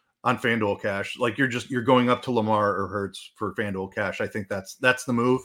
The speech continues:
On DraftKings, it's a little bit of a different story. Um, he's only forty-nine hundred. Like, that is extremely cheap for a quarterback. Um, there is another quarterback in this range I think you can consider as well. But what that allows you to do is to pay up for, like, three of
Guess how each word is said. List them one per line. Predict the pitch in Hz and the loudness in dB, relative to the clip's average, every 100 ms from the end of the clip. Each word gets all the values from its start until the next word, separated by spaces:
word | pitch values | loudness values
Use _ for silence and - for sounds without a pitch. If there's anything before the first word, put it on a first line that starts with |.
| _ _ _ _ | _ _ _ _
On | 139 143 | 0 6
DraftKings, | 151 165 185 165 | 8 8 6 4
it's | 147 127 | 4 2
a | |
little | 123 139 | 4 4
bit | 131 127 | 6 6
of | 113 | 4
a | |
different | 113 - 107 | 0 -2 -4
story. | - 110 117 117 107 _ _ _ - | -2 0 0 0 -4 _ _ _ -2
Um, | 110 98 101 | 0 0 -2
he's | 147 147 | 0 2
only | 151 | 2
forty-nine | 113 - 139 139 135 127 123 | 0 0 0 2 2 2 2
hundred. | 117 120 147 139 _ - | 0 4 4 2 _ -6
Like, | 107 - | -6 -2
that | 135 139 | 2 4
is | 131 107 - | 4 0 -8
extremely | 104 - - 175 160 123 | -10 -8 0 2 4 2
cheap | - 120 101 | 0 -4 -2
for | 107 | -4
a | 98 | -2
quarterback. | 113 104 98 98 98 _ _ _ - - - | -2 -2 -2 -2 -4 _ _ _ -12 -12 -8
Um, | 104 107 98 95 92 95 _ _ - | -2 -2 -2 -4 -6 -10 _ _ 0
there | 131 139 | 6 6
is | 135 | 6
another | 117 123 143 | 6 6 6
quarterback | 160 156 139 139 151 | 6 4 6 4 4
in | |
this | 139 131 | -2 -2
range | 139 143 127 | -2 0 0
I | |
think | - 131 | 0 -2
you | 135 | -2
can | - 123 | -4 -4
consider | 127 110 127 123 127 113 | -4 -2 0 0 0 -2
as | 107 | -6
well. | 95 107 127 147 - - _ | -2 4 4 4 -6 -20 _
But | 117 110 | -2 0
what | 127 170 | 2 6
that | 156 151 | 6 6
allows | 139 135 131 | 8 8 6
you | 135 117 | 2 4
to | |
do | 123 127 113 | 4 4 2
is | 110 | -2
to | 120 | -4
pay | - 127 | 0 4
up | 123 - | 4 2
for, | 120 107 | -2 0
like, | 107 107 - | 0 -2 -8
three | - 139 143 123 | -6 -2 0 0
of | 95 107 104 | 0 -2 -2